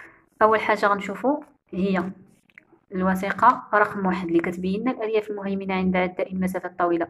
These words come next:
أ. شنو عندنا؟ معدل عدد شعير الدموية كبير مقارنة بالألياف بي اللي عندها صغيرة.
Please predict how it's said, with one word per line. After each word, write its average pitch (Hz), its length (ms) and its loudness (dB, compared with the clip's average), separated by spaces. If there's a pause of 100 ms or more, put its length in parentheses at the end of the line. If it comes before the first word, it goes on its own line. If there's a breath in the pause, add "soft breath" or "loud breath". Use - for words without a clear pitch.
أ. 262 40 12 (1500 soft breath)
شنو 240 180 -2
عندنا؟ 175 340 2
معدل 208 440 4
عدد 214 220 4
شعير 202 260 4
الدموية 202 560 0 (100)
كبير 190 520 0 (520 soft breath)
مقارنة 185 680 2
بالألياف 196 640 -4 (180)
بي 180 440 0
اللي 175 100 2
عندها 175 200 0
صغيرة. 175 480 0